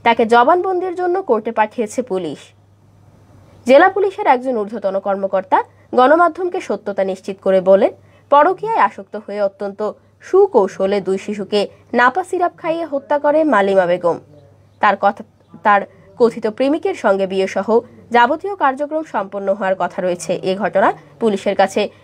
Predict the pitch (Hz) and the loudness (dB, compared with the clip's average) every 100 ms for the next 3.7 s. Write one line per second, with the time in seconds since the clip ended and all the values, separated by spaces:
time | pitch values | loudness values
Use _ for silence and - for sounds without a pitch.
0 | - 247 247 330 339 349 339 349 277 277 | -6 -4 2 2 2 0 2 4 4 6
1 | 294 311 311 311 - 294 202 185 156 - | 4 2 -2 -2 -2 -2 0 0 -2 -6
2 | _ _ - 196 185 277 403 - _ - | _ _ -4 -4 2 2 2 -6 _ -8
3 | 220 226 - 214 214 214 202 | -6 -6 -8 -8 -6 -4 -4